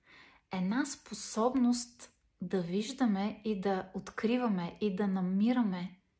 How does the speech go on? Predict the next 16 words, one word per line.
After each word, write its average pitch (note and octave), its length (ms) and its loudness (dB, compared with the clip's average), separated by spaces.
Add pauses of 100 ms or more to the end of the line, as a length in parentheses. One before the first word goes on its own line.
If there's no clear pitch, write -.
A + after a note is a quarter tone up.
красотата - 800 -6 (400)
и G3 100 -2
вътре A#3+ 360 -4
в F#3+ 220 -6
нас, G#3+ 380 -4 (520)
и A3+ 100 2
навън G#3 340 2
в G3 200 -2
другите, F3+ 600 -6 (580)
като A3 220 -2
че G#3+ 180 0
ли D4 80 2
ще - 200 -2
им F4 100 0
даде A#3+ 240 2
една C#4+ 400 2